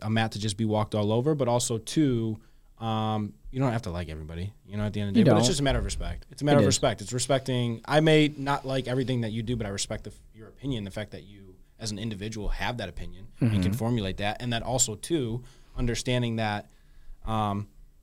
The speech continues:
Speaker 1: your opinion's formulated off of your psychology of how it is you were domesticated in life, how it is you were completely brought up, taught, and raised, and what you saw and what your family went through might be completely different than what it is I project out now because of what it is I went through, which is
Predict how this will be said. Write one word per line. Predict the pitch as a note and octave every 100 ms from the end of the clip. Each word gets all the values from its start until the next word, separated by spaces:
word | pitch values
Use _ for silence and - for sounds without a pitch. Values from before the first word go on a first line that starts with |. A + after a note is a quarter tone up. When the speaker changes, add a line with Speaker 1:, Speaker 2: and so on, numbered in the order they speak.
| _ - _
Speaker 1:
your | A#2 B2 C#3+
opinion's | C#3+ C3+ A#2+
formulated | - B2 A#2+ A2+ G#2
off | G2+ A2
of | G#2+
your | G2+
psychology | A2 A#2+ - A2+ A#2+ G#2
of | F#2
how | A2
it | G#2+
is | G2+
you | G2+
were | G2
domesticated | F2+ G#2+ - - F2
in | E2+
life, | D#2+ D#2+
how | - G#2
it | G2+
is | F#2
you | F#2+
were | G2
completely | - G2+ G2+
brought | - F#2+ F#2+
up, | G#2+ -
taught, | - G#2+ G#2 -
and | F#2
raised, | F#2+ A2+ G2 F#2+ -
and | G2+
what | A2 -
you | F#2 G2
saw | - - B2 G#2
and | G2+
what | E2+
your | E2+
family | - C#3 C3+ F#2
went | F2
through | - F2 F#2+ B2 - -
might | G#2 A#2+ B2
be | A#2+
completely | G#2 F2+ C3 A#2+
different | A#2+ A#2+ A2+
than | G2+
what | G2+
it | G2
is | G2+ G2+ F#2 - -
I | C3 D3+
project | D3 A#2+ G#2 F#2+ D#2+
out | F#2+ E2+
now | F#2+
because | G2+ G2 G#2+
of | G2+
what | G#2+
it | G2+
is | G#2+ G#2+ -
I | C#3+
went | A2+ F2
through, | - - - - -
which |
is | A2+